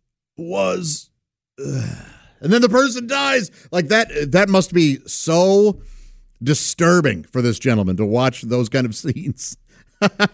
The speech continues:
And then to go, "I, I, I, I can't go out that way. I won't, I don't." <laughs>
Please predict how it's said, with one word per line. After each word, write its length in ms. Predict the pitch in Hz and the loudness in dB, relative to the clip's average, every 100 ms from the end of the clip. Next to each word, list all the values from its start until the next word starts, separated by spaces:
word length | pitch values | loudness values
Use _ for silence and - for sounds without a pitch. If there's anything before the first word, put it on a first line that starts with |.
| 214 202 _ - - - | -2 -4 _ -18 -12 0
And 180 | 185 190 | 2 4
then 140 | 208 | 4
to 60 | 175 | 4
go, 180 | 180 113 | 2 0
"I, 140 | 123 | -4
I, 120 | 104 | -2
I, 280 | 117 87 101 80 | -2 -2 -6 -8
I 140 | 95 101 | -8 -8
can't 300 | - 101 104 | -6 -8 -2
go 120 | 107 | -2
out 120 | 175 | 0
that 160 | 196 95 | -2 -2
way. 180 | 80 - | -10 -10
I 100 | 101 | -6
won't, 280 | 95 110 113 | -2 -2 -2
I 60 | |
don't." 200 | 101 127 - - - - _ | 0 0 -2 -10 -20 -20 _
<laughs> 420 | - _ - - | -14 _ -20 -20